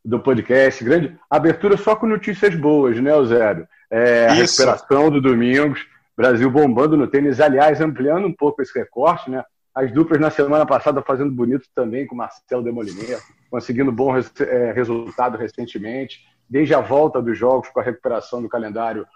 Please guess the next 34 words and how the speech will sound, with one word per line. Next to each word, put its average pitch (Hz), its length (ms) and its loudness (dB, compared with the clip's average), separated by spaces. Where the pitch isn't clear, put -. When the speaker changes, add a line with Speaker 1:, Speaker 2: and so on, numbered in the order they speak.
Speaker 1:
pós-covid, 123 640 -4
Bruno 127 280 0
Soares 131 460 -4
também 113 300 -8
arrebentando, 113 640 -8
né? 127 160 -6
Só - 180 0
coisa 170 260 2
boa. 131 200 2
É 131 40 4
uma 156 120 2
alegria 175 320 2
estar 170 140 0
aqui 165 140 -2
com 156 120 -4
vocês 143 360 -2
também. 165 220 -2
Vou 185 100 4
pedir 185 200 -4
licença 160 520 -4
até 175 200 -2
pra 208 160 -2
pontuar 165 600 0
aqui, 139 240 -4
pra 139 160 -4
quem 139 100 -10
acompanha 143 460 -4
o 131 60 -8
podcast, 123 500 -6
acompanha 135 400 -4
também 131 400 -2
o 127 60 -8
Canal 120 240 -8
Campeão, 139 340 -2